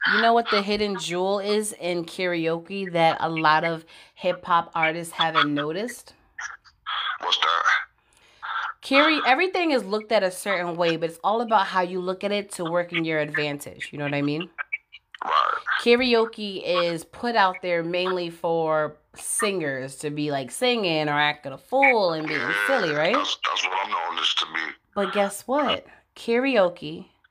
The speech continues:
Speaker 1: is a platform with people, a D J, and a microphone, right?
Speaker 2: Right.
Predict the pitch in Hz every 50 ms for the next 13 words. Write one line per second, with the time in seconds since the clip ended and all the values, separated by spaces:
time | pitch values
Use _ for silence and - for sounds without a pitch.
0 | - - _ _ _ _ _ _ _ _ _ _ _ _ _ - - 175 165 160
1 | - - - 190 190 190 - - - 226 226 226 233 240 262 254 254 - - _
2 | _ _ _ - 165 165 165 - - - - 214 214 - - 233 233 247 254 247
3 | - _ - - - _ _ - - 156 170 165 165 202 214 220 214 185 175 175
4 | 160 156 156 151 156 - - _ _ _ _ _ - 165 160 156 147 151 160 170
5 | 175 175 156 147 - - 110 101 - - - - 131 135 156 208 247 262 - _
6 | _ _ _ _ _ _ _ _ - - - _ _ _ - - - - - -
7 | -